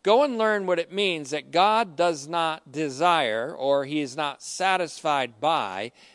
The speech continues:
animal cir-, sacrifices, but he delights in mercy. Mercy is the result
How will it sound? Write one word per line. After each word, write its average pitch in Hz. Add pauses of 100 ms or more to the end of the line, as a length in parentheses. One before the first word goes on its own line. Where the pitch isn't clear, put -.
animal 175
cir-, 123 (160)
sacrifices, 113 (320)
but 160
he 160
delights 170
in 151 (300)
mercy. 185 (2000)
Mercy 160
is 139
the 139
result 120